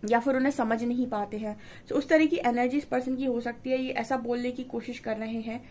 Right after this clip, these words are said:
कि लोग इन्हें target कर देते हैं, लोग इन्हें गलत समझ लेते हैं, ठीक है, इनके behavior की वजह से, या फिर, अ, ये उस तरीके से react कर देते हैं, लेकिन इनकी भावनाओं को जल्दी कोई समझ नहीं पाता है, ठीक है, इनके मन में बहुत कुछ होता है, but ये व्यक्त कैसे करना है या फिर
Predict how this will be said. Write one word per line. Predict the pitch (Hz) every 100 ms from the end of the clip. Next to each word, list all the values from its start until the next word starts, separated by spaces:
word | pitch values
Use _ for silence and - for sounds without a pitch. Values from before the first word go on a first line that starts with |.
| - - - -
कि | 269 254
लोग | 247 269
इन्हें | 294 302
target | 247 220 254 254
कर | 247
देते | 233 247 254
हैं, | 247
लोग | 233
इन्हें | 240 240
गलत | 226 240
समझ | 247 226 226
लेते | 226 220 226
हैं, | 226 226 233 -
ठीक | - 226
है, |
इनके | 233 233
behavior | 220 233 214 220 240
की | 254
वजह | 233 208
से, | 208 233 - - - - -
या | 226
फिर, | 240 269 262
अ, | 220 214 208 - 214
ये | 233
उस | 254 262
तरीके | 262 269
से | 262 254
react | 208 208 226
कर | - 226
देते | 226 226 233
हैं, | 233
लेकिन | 247 269
इनकी | 254 262 320 - 208
भावनाओं | 202 214 220 254 277
को | 294
जल्दी | 240 233 247
कोई | 277
समझ | 277 233 233 247
नहीं | 247
पाता | 226 202 196
है, | 202 202 196 - - - - - - - -
ठीक | 254
है, |
इनके | 269 277
मन | 254
में | 262 240
बहुत | 233 247
कुछ | 277 269
होता | 240 240
है, | 247 247
but | 262 - 226 233
ये |
व्यक्त | 226 247 254 277
कैसे | 262 254
करना | 254 233 226
है | 233 247 247
या | 226
फिर | 254 247